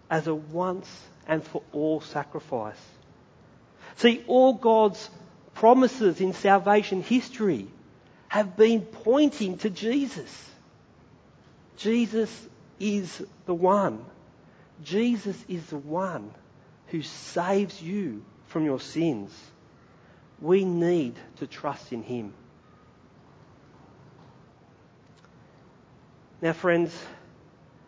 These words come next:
we know that life is hard in this world. It can be downright awful. But yet we also know God is faithful.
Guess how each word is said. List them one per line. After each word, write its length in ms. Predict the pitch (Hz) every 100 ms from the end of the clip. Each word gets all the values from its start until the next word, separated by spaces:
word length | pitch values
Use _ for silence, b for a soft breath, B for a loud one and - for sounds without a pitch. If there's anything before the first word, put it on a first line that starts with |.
| - _
we 140 | 175 180
know 220 | 170 175
that 160 | 156
life 340 | 135 135 139 -
is 120 | -
hard 320 | - 123 127
in 100 | 123
this 160 | 113 -
world. 400 | 113 110 101 - - - - - - - - - - - - - b b b _
It 120 | 190
can 140 | - 180
be 260 | 170 156 - - - 131 -
downright 720 | 156 160 175 180 143 135 139 131
awful. 440 | 110 101 - 95 - _ - _ _ _ - _ _ _ - - _ - - _ - - - -
But 100 | 143
yet 180 | 160 160
we 120 | 160
also 400 | 180 202 165 131
know 340 | 110 95 110 - - - - - - - _ - _ _ -
God 280 | 151 160 156
is 120 | 143
faithful. 560 | - 123 127 - 107